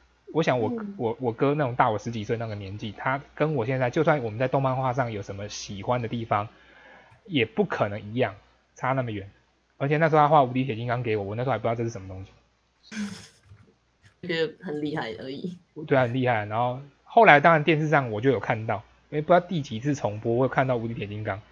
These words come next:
Speaker 1: 我说：“啊，他在画这个。”
Speaker 2: 嗯。
Speaker 1: 我真的也着迷过一下下。
Speaker 2: 比较早期。
Speaker 1: 那你
Speaker 2: 像我，嗯。
Speaker 1: 接下来你可能要必须画到机器，知道吗？因为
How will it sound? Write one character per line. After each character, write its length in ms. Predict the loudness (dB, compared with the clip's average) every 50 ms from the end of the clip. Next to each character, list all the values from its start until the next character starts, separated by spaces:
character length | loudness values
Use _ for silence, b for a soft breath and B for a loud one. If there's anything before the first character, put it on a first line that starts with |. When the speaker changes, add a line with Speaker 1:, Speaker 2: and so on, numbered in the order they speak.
| -20 -10
Speaker 1:
我 80 | -8 -6
说 60 | -2 0 0
：“啊， 240 | 0 0 -2 -8 -16 -20 -18 -14 -8 -4
他 60 | -2
在 60 | 2
画 140 | 2 2 2
这 100 | 2 0
个。” 120 | -2 -4
Speaker 2:
嗯。 40 | -8 -10 -12 -20 -20 -20 -20 -20 -20 -20 _ _ _ _
Speaker 1:
我 120 | 0 2
真 80 | 4 4
的 60 | 6
也 100 | 4 4
着 220 | 4 4 4 4 2
迷 160 | 2 0 0
过 160 | 2 2 2
一 60 | 2
下 140 | 0 0 0
下。 240 | 0 -2 -4 -4 -6 -12 _ _ _ _ _ _ _ _ _ _ _ _ _ _ _ _ _ _ _ _ _ _ _ _ _ _ _ _ _ _
Speaker 2:
比 160 | -16 -14 -12
较 80 | -10 -10 -10 -12 -14 _ _ _
早 180 | -20 -16 -14 -14 -14
期。 160 | -16 -20 -20 -20 -18 -18 -16 -16 -16 -16 -16 -18 -18 -18 -20 -20 _ _ _ -20 -20 -20 -20 _ -4 2
Speaker 1:
那 180 | 4 4 6
你 100 | 6 4
Speaker 2:
像 120 | 2 0 -2
我， 80 | -4 -10 -14
嗯。 120 | -14 -14 -14 _ _ _ _ -2
Speaker 1:
接 160 | 2 4 4
下 240 | 6 6 6 6 8
来 220 | 6 6 4 2
你 160 | 0 -2 -4
可 160 | -2 -2 -4 -4
能 120 | -2 2
要 140 | 2 2 2
必 220 | 2 0 -4 -2
须 140 | 0 0 2
画 180 | 4 6 6 8
到 120 | 6 4
机 280 | 2 0 -6 -6 -4 -2
器， 300 | 0 0 0 0 -2 -4 -8 _ _ _ _ _ _ _
知 100 | -10 -6
道 160 | -4 -4 -4
吗？ 140 | -6 -8 -12 -16 _ _ _ _ _ _
因 160 | -4 -2 -2
为 100 | -2 -4